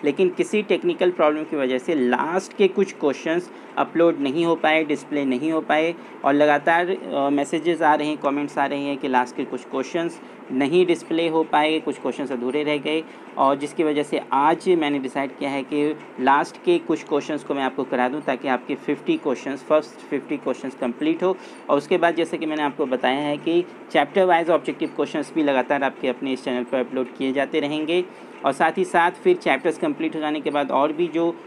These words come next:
board model questions हैं, जो striking questions हैं, जिसके आने की संभावना और भी ज़्यादा है, तो वो भी आपको आपके अपने channel पर लगातार upload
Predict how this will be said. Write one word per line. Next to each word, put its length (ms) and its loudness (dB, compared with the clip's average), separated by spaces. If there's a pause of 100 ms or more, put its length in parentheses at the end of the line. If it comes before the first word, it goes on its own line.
(160)
board 220 6
model 260 4
questions 600 0
हैं, 280 -2
जो 260 2
striking 580 0
questions 500 -2
हैं, 180 -2 (280)
जिसके 300 0
आने 200 4
की 280 -4 (220)
संभावना 640 4
और 80 2
भी 120 -2
ज़्यादा 320 0
है, 260 -4 (300)
तो 140 4
वो 220 0
भी 180 -4
आपको 500 2 (200)
आपके 240 2
अपने 220 -2
channel 260 -2
पर 120 -6
लगातार 360 0
upload 380 -2